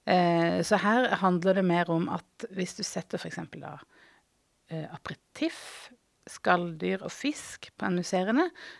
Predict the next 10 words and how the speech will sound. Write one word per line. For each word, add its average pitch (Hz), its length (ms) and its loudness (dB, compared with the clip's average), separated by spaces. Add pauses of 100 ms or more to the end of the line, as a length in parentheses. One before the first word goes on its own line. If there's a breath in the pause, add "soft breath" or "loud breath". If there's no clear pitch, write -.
så - 140 -4
er 208 220 4
det 233 200 2
av 208 120 4
den 190 200 2
liksom, 180 480 2 (240)
eh, 151 840 -4
friske, - 840 -6
slanke 170 440 0
varianten, 147 520 -4